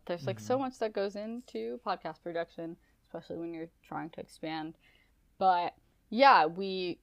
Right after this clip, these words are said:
Speaker 1: we, we started this podcast because we felt like there was a gap in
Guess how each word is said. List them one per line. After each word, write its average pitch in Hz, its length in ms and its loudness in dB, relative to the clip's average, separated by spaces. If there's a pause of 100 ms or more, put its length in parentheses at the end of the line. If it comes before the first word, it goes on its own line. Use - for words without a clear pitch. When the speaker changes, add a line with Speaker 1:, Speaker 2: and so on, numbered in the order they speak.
Speaker 1:
we, 214 440 -4 (500)
we 220 160 -2
started 202 320 0
this 190 100 -4
podcast 180 420 -2
because 175 280 -8
we 165 100 -4
felt 156 360 -2
like - 160 -8
there 147 140 -6
was 151 160 -10
a 147 140 -8 (160)
gap 151 360 -6 (280)
in - 400 -10